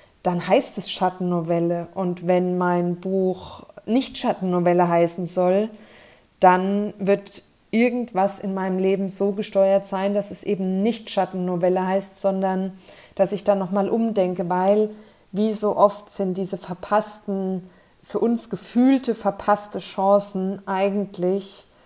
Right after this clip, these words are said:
äh, wirklich sowas wie Schutzengel oder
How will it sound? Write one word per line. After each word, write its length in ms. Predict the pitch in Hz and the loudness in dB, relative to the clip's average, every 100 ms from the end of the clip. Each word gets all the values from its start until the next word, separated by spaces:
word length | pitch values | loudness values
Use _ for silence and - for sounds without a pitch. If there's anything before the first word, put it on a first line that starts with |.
| _ _ _ _ | _ _ _ _
äh, 80 | 196 | -2
wirklich 1000 | 185 185 180 185 175 196 202 202 196 190 | 2 2 2 2 0 0 0 0 -2 -2
sowas 440 | - 180 185 180 - | -4 -2 -2 -2 -4
wie 580 | 185 185 180 180 175 175 - _ _ | 0 4 6 6 4 -2 -8 _ _
Schutzengel 880 | - - 262 - - 180 170 175 175 180 | -8 -4 -2 -2 -4 -4 -4 -4 -4 -2
oder 480 | 185 180 180 170 | 0 2 2 0